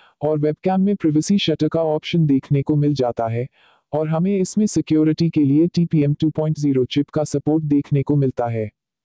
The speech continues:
और आपको इस लैपटॉप में परफॉर्मेंस को लेकर किसी तरह का कोई इशू देखने को नहीं मिलेगा, और Lenovo के इस लैपटॉप में काफी बेहतरीन परफॉर्मेंस देखने को मिल जाती है,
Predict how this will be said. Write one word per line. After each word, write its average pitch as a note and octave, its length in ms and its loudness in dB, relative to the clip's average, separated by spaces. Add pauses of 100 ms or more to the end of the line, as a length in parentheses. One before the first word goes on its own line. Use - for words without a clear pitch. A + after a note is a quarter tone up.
(380)
और F3 160 0
आपको F3 320 -2
इस A3+ 180 -2
लैपटॉप D3+ 460 -2
में F#3 120 2
परफॉर्मेंस D#3+ 520 -2
को G#3 120 -2
लेकर D#3+ 360 0
किसी D#3+ 300 -2
तरह D#3+ 320 0
का F3 160 -2
कोई D#3+ 340 0
इशू F#3 240 0
देखने D3 380 0
को F3 140 0
नहीं C#3+ 260 2
मिलेगा, B2 460 0 (360)
और D#3 140 0
Lenovo F#3 420 2
के G3+ 160 2
इस G3 180 0
लैपटॉप D#3+ 480 -2
में F3+ 140 2
काफी D#3 340 -2
बेहतरीन D3 480 2
परफॉर्मेंस D3+ 560 -2
देखने C3 340 -2
को D3+ 120 -2
मिल D3 200 2
जाती B2 360 -2
है, C3 180 -2